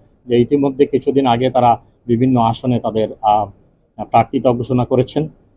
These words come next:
এবং তাদের প্রার্থীগণ মানুষের দ্বারে দ্বারে ভোট চাচ্ছেন, মানুষের ঘরে ঘরে তারা যাচ্ছেন। এইদিকে আবার,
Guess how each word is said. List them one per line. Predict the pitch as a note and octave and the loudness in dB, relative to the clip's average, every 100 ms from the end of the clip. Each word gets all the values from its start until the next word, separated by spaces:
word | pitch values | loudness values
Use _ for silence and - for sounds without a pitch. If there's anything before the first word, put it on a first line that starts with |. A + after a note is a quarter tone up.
| - | -2
এবং | C3 C#3 C#3+ D3 C#3+ D3 B2+ | 2 4 4 2 -2 -4 -4
তাদের | C3 C3+ C#3 | 0 2 0
প্রার্থীগণ | - C3+ B2+ D#3 D3 C#3+ | 2 0 0 0 0 0
মানুষের | C#3 B2 C3 - C#3+ C#3+ | 0 -2 -2 0 0 0
দ্বারে | C3 B2+ | 0 0
দ্বারে | B2+ C#3 | 0 -2
ভোট | A#2+ C3 C3 | 0 0 2
চাচ্ছেন, | C#3 - C3+ C3+ | -2 -2 -8 -4
মানুষের | B2 C3 C#3+ B2 | -4 -6 -8 -2
ঘরে | C3 C3+ | -2 0
ঘরে | C#3 | -2
তারা | B2+ C3 D3 A#2+ | 0 -2 -2 -2
যাচ্ছেন। | A#2+ - C#3+ - _ - | -2 -2 -6 -6 _ -2
এইদিকে | D#3+ F#3 F#3+ F#3 | 0 2 2 2
আবার, | D#3+ F#3 | 4 2